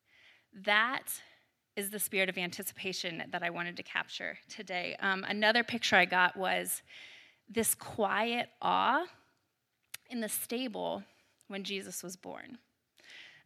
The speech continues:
Um, this, this normally very average location, having a stillness and a sense of wonder in it because the Savior of the world was just born. Um,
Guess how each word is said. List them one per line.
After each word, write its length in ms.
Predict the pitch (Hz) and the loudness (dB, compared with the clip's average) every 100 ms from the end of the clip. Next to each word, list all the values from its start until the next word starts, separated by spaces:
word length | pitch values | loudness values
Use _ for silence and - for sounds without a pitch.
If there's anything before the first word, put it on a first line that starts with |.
| - | -2
Um, 540 | 208 196 185 92 - 208 _ _ _ _ - _ | 0 2 0 -4 -10 -16 _ _ _ _ -20 _
this, 400 | 208 214 - - - | -2 0 -2 -6 -6
this 240 | 208 214 | -4 -2
normally 800 | 220 214 208 220 240 254 254 262 208 | 2 6 8 8 6 2 2 0 -4
very 680 | 202 214 214 214 220 214 214 - _ - | 2 4 6 4 2 -2 -4 -12 _ 6
average 540 | 190 196 202 214 202 202 | 10 10 10 2 0 -2
location, 840 | 190 185 - 185 - 247 269 330 - _ _ - _ - | -4 -2 -4 -4 -4 -2 -2 -4 -8 _ _ -20 _ -12
having 320 | - 208 202 | 0 0 2
a 80 | 196 | -2
stillness 960 | - - - 208 208 226 269 - - - _ _ _ _ _ _ | -2 -2 2 2 4 2 0 -2 -6 -8 _ _ _ _ _ _
and 140 | 202 190 | -4 -2
a 40 | |
sense 300 | 185 202 202 | 0 2 2
of 80 | 202 | -2
wonder 440 | 175 170 180 185 214 | 0 0 0 2 0
in 220 | 233 240 | 0 -2
it 160 | 262 - - - _ | -2 -6 -16 -20 _
because 360 | 220 - 202 190 | -8 -2 -2 -2
the 100 | 190 | -2
Savior 400 | - 196 196 190 | 2 4 4 0
of 100 | 185 | -2
the 80 | |
world 340 | 170 170 - - | -4 -2 -4 -6
was 140 | - | -8
just 260 | - 185 - | -8 -8 -8
born. 280 | - - - _ _ _ - - _ | -8 -8 -12 _ _ _ -20 -20 _
Um, 340 | 202 190 175 | -4 -4 -4